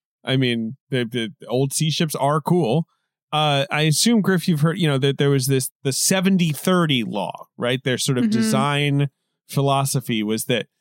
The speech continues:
Speaker 1: everything should be seventy percent traditional, thirty percent sci-fi, right? Like, never go too sci-fi,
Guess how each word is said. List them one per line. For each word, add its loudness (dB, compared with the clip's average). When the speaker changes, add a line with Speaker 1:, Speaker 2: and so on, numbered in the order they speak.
Speaker 1:
everything 2
should 0
be 0
seventy 2
percent 0
traditional, -2
thirty 0
percent -6
sci-fi, -4
right? -2
Like, -2
never 2
go 2
too 4
sci-fi, 0